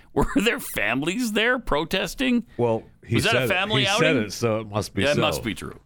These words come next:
Speaker 1: Yes, it must be true. Uh, we can't even question it.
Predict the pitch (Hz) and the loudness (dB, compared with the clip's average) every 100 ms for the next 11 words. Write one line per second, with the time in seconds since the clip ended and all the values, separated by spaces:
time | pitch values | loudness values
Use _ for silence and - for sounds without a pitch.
0 | _ 73 62 76 69 - 60 - 50 - | _ -6 -6 -6 -6 -6 -8 -8 -16 -18
1 | - _ _ _ _ 50 60 58 58 64 | -20 _ _ _ _ -4 -2 0 -2 -4
2 | 76 90 73 64 - 62 - - 50 50 | -4 -2 -4 -6 -6 -4 -4 -4 -6 -12